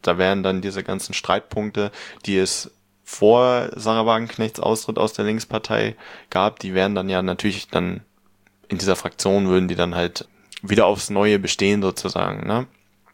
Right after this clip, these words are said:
Ja, andere Möglichkeit wäre dann, äh, vielleicht die E K R-Fraktion. Das ist, um das noch einmal einzuordnen, die, das sind die Europäischen Konservativen und Reformer. Das ist eine Fraktion, wenn man das im deutschen Parteienspektrum sich anschaut,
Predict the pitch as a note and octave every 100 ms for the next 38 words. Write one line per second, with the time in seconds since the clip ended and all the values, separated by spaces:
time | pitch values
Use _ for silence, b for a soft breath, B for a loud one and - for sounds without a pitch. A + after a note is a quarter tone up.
0 | _ _ _ _ F2+ E2+ - A#2 B2 C3
1 | B2+ A#2 - A#2 A2 A2+ A2 G#2+ G#2 G#2
2 | G2+ G2 G2 - G2+ G2+ - G2 F#2+ -
3 | G2+ - G2 G2+ C3 - A#2+ - A#2+ A#2
4 | A2+ G2 - G2+ - B B B G#2 G2
5 | - G#2 G2+ F#2+ F#2 G#2 A#2 A2+ G#2+ -
6 | G#2 G2 F#2+ G2 G2 G#2+ - G#2 G2+ G2
7 | G#2+ G#2+ G#2 - A#2 A2 G#2 A2 G#2+ -
8 | F#2+ F#2+ - G#2+ C3+ D#3 E3+ B B B
9 | B F#2 - G2 G#2+ - G2 - - G#2+
10 | A#2+ B2 A#2+ G#2 G2+ G2+ G2 - - F#2+
11 | G2 F#2+ G#2 - G#2 F#2+ - G2 G#2 A#2+
12 | - A#2 A#2 - A#2 A2+ G2+ G#2 A2 A2
13 | A2 A2